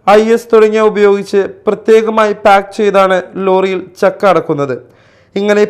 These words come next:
പാക്ക് ചെയ്യുന്നതിനാൽ ദിവസങ്ങൾ കഴിഞ്ഞാലും ചക്ക കേടാവില്ല. മൊത്ത വ്യാപാരിക്കും ഇടനിലക്കാർക്കും വലിയ ലാഭം കൈവരുമ്പോൾ ചക്ക കർഷകർക്ക് തുച്ഛമായ വിലയാണ് ലഭിക്കുന്നതെന്നാണ് കർഷകർ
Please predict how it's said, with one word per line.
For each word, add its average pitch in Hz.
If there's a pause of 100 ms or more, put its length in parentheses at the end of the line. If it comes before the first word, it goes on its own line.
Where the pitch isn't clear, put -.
പാക്ക് 208
ചെയ്യുന്നതിനാൽ 214 (420)
ദിവസങ്ങൾ 226
കഴിഞ്ഞാലും 214 (240)
ചക്ക 208 (100)
കേടാവില്ല. 170 (680)
മൊത്ത 233
വ്യാപാരിക്കും 233 (140)
ഇടനിലക്കാർക്കും 214 (160)
വലിയ 214
ലാഭം 214
കൈവരുമ്പോൾ 196 (480)
ചക്ക 226
കർഷകർക്ക് 226 (260)
തുച്ഛമായ 220 (100)
വിലയാണ് 202 (140)
ലഭിക്കുന്നതെന്നാണ് 190 (320)
കർഷകർ 190